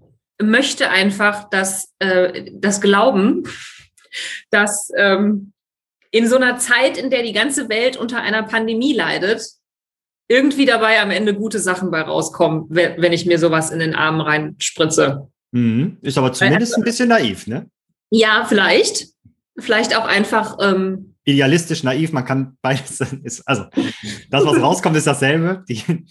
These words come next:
Speaker 1: Ja, also, weil ich kenn auch noch ein anderes Phänomen. Also
Speaker 2: Ja.
Speaker 1: ich, äh, ich, dieses Phänomen mit dem Abgasskandal, das finde ich eigentlich ganz passend, so nach dem Motto, die Kultur hat irgendwie dazu geführt, dass, ähm, einzelne, äh, Leute,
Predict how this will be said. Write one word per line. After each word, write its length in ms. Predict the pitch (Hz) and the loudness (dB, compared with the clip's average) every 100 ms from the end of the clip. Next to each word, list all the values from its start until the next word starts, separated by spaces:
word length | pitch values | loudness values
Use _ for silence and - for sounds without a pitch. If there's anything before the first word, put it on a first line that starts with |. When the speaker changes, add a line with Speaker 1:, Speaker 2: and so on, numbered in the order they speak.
| - | -14
Speaker 1:
Ja, 380 | - 285 - - - _ | -4 -2 -2 -6 -20 _
also, 140 | 240 269 277 - | 0 2 2 0
weil 180 | 254 285 | 0 0
ich 120 | 277 | 0
kenn 180 | 349 311 | 0 2
auch 120 | 277 | 2
noch 140 | 285 | 2
ein 60 | 262 | 0
anderes 380 | 233 247 214 - | 0 2 0 0
Phänomen. 600 | 160 156 151 143 135 - - | -2 -2 -6 -8 -10 -14 -4
Also 160 | 208 - | 0 2
Speaker 2:
Ja. 60 | |
Speaker 1:
ich, 100 | - 135 | 2 2
äh, 220 | 214 - - _ | 2 0 -4 _
ich, 380 | - - 202 196 | -16 -8 -8 -2
dieses 260 | 220 247 | -2 -2
Phänomen 380 | - 233 233 330 | 0 2 4 4
mit 100 | 302 | 2
dem 100 | 240 | 0
Abgasskandal, 760 | - - 269 262 240 226 226 214 | -2 -2 -2 0 0 2 2 2
das 100 | 214 | 0
finde 160 | 247 | -2
ich 180 | 240 - | -4 -4
eigentlich 280 | 208 233 262 | -2 -2 -2
ganz 240 | 202 196 | -2 -4
passend, 420 | - 170 196 226 262 | -4 -4 -2 -4 -2
so 160 | 202 | 0
nach 180 | 202 208 | 0 0
dem 120 | 214 | -2
Motto, 480 | 214 208 214 208 - _ - | -4 -2 -2 -4 -8 _ -6
die 100 | 208 | -2
Kultur 440 | 233 226 294 339 | 0 2 2 2
hat 100 | 285 | 2
irgendwie 280 | - 262 294 | 2 2 4
dazu 280 | 254 240 226 | 2 0 -2
geführt, 600 | 196 - 269 277 277 - - - | -2 0 4 4 2 -2 -16 -6
dass, 260 | 208 214 - | -2 -2 0
ähm, 360 | 208 208 208 - - | 2 2 0 -6 -4
einzelne, 880 | 185 262 262 254 233 226 226 - - _ _ _ - | -2 0 -2 -2 -2 -2 -2 -4 -10 _ _ _ -18
äh, 240 | - - - | -10 -8 0
Leute, 880 | 202 208 233 254 262 247 226 - | 4 6 4 4 4 4 2 -2